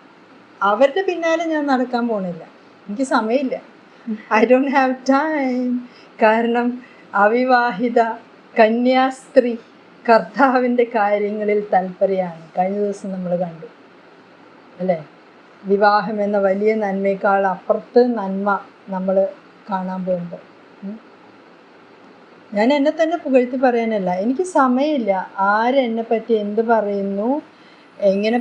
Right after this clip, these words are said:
പറയുന്നു, നുണയാണോ സത്യമാണോ എന്ന് അന്വേഷിക്കാൻ സമയമില്ലാത്തതുകൊണ്ടാണ്. ഞാൻ അത്ര പുണ്യവതിയായിട്ടൊന്നുമല്ല, എനിക്ക് സമയമില്ല. ഏ? എനിക്ക് ആകെ കൂടി എൻ്റെ കർത്താവ് എന്ത്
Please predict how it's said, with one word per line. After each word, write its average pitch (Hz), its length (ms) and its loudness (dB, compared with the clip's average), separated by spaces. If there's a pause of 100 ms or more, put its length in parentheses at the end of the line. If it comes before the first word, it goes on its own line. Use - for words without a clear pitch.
പറയുന്നു, 202 520 -2 (280)
നുണയാണോ 220 500 -2 (120)
സത്യമാണോ 214 460 -4
എന്ന് 214 160 -6
അന്വേഷിക്കാൻ 202 440 -6 (120)
സമയമില്ലാത്തതുകൊണ്ടാണ്. 202 840 -2 (100)
ഞാൻ 190 180 -4
അത്ര 247 340 0
പുണ്യവതിയായിട്ടൊന്നുമല്ല, 247 1160 0 (460)
എനിക്ക് 440 300 0
സമയമില്ല. 214 440 -2 (800)
ഏ? 262 40 4 (960)
എനിക്ക് 320 300 4 (140)
ആകെ 247 300 0
കൂടി 247 180 2
എൻ്റെ 440 240 0
കർത്താവ് 294 440 2
എന്ത് 233 140 -2